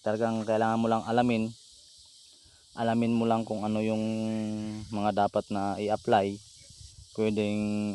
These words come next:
organic. Pwede din namang mga, yung mga binibili. Siyempre sa pag, kapag bumili ka pa ng, bumili, bumili ka pa na, bumili ka ng mga mga ano, mga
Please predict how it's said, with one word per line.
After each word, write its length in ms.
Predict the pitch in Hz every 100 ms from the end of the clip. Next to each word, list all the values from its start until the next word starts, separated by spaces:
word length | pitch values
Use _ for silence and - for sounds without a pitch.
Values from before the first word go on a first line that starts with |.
| 101
organic. 400 | 117 139 127 117 - - - - - - - - - - - -
Pwede 240 | 104 113
din 160 | 113 113
namang 240 | 110 110
mga, 240 | 107 104 98 101 - 104
yung 160 | 104
mga 160 | 104 98
binibili. 400 | 104 95 98 92 - - - - - - - - - - - - -
Siyempre 240 | - 123 117
sa 160 | -
pag, 400 | 110 107 110 110 107 107 110 -
kapag 240 | 104 107
bumili 320 | 107 113 113
ka 80 | 113
pa 160 | 110 110
ng, 160 | 113
bumili, 320 | - 113 127
bumili 320 | 127 127 131 123
ka 160 | 120
pa 80 | 117
na, 160 | 117 117
bumili 560 | 117 123 131 123 123
ka 160 | 120 120
ng 160 | 117
mga 300 | 113 113 113 110 110 110 110 107 107 - - - - - - - - -
mga 560 | 92 98 98 98 98
ano, 120 | 113 107
mga 280 | 104 101